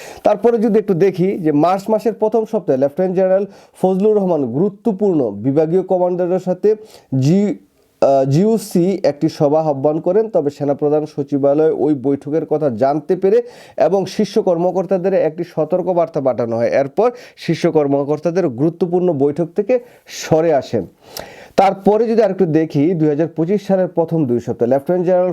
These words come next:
ফজলুর রহমান জামাত নেতা এবং পাকিস্তানি কূটনীতিকদের সাথে বেশ কয়েকটি বৈঠক করেন।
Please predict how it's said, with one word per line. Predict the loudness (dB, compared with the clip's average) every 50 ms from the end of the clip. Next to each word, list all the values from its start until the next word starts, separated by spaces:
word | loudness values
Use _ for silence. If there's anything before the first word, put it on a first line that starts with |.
| -4 -4
ফজলুর | -4 -4 -2 -2 -2 -2
রহমান | -2 -2 0 0 0 -2 -2 -4 -10 -20 -16 _ -4 0
জামাত | 2 2 2 2 2 2 0 0 0 0
নেতা | 2 2 2 2 2 2 2
এবং | 2 0 -4 -4 -2
পাকিস্তানি | -2 -2 -2 0 -2 -4 -4 -4 _ 0 0 2 2 0 -2 -4 -10 -16 _ _ -2 0 0 0
কূটনীতিকদের | 0 0 -2 -2 0 0 0 0 0 0 2 2 0 0
সাথে | 0 -2 -4 -2 -2 0
বেশ | 0 2 0 0 -2 -2
কয়েকটি | -2 -2 -2 0 0 -2
বৈঠক | 0 2 0 0 0 -2 -4 -6
করেন। | -4 -2 0 0 2 0 0